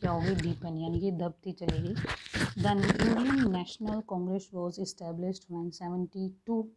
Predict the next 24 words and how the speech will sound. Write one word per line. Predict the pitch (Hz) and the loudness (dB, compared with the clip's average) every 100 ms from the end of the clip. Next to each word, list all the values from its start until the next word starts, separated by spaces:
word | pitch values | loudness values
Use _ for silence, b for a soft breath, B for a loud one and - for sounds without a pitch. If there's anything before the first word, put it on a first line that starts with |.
| b b b b _ | b b b b _
delegates | 190 185 180 170 190 190 - | -2 0 0 -2 -6 -6 -12
from | 175 175 - | -8 -8 -2
all | 196 202 208 | 2 2 2
over | 175 180 170 | 0 0 -2
the | 170 175 | -4 -4
country | 175 175 175 180 165 | -4 -4 -4 -2 -2
met | 170 165 180 160 | -4 -6 -10 -10
at | - | -8
Bombay | 165 180 165 147 180 _ _ _ _ b b b b | -2 -2 -2 -6 -12 _ _ _ _ b b b b
in | 202 202 185 | -2 0 0
December | 175 175 180 185 185 | -2 -4 -4 -4 -4
eighteen | 156 165 156 151 | -6 -6 -8 -8
eighty-five। | 156 - 139 _ _ _ _ _ _ _ _ _ _ b b b b b - | -14 -18 -20 _ _ _ _ _ _ _ _ _ _ b b b b b -6
जो | 190 | 0
हमारी | 196 185 185 | 2 2 0
नेश-, | 175 175 170 - 196 | 0 -2 -6 -8 -4
Indian | 190 214 | 0 0
National | 190 185 196 190 190 | 0 -2 -6 -6 -6
Congress | 175 175 180 175 - _ _ _ | -4 -2 -2 -4 -12 _ _ _
जो | 180 156 | -8 -6
group | 180 190 170 | -4 -6 -6
जो | 165 | -8
था | 156 - 262 B B B B B _ | -8 -10 -12 B B B B B _
उस, | 226 214 | -10 -10